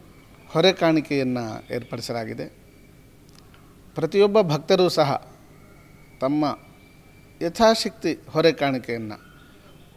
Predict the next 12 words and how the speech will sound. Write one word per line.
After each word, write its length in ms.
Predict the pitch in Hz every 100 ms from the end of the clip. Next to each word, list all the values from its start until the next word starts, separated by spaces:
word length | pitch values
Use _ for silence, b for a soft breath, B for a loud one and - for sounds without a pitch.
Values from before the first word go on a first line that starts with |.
| - - - 131
ಎರಡು 280 | 135 139 135
ತೆಂಗಿನಕಾಯಿಗಳಿಂದ 1000 | 135 143 147 143 143 139 135 135 135
ಹಿಡಿದು 580 | 135 151 185 170 123 135 - b b b b b - -
ಈ 180 | 160 160
ಕಾರ್ಯಕ್ರಮಕ್ಕೆ 760 | 151 147 156 - 156 147 -
ಉಪಯೋಗವಾಗುವಂತಹ 1200 | 147 135 160 151 135 139 131 131 131 123 127 131
ತರಕಾರಿ, 1000 | - - 123 117 120 117 107 107 107 104 - - -
ಚಕ್ಕೆ, 680 | 143 127 - - 120 117 - B B B B B B B -
ಈ 100 | -
ಥರ 180 | 151 165 147 123
ಯಾವುದೇ 600 | 127 139 165 175 190 214 - - - - - - 156
ಒಂದು 480 | 175 165 147 120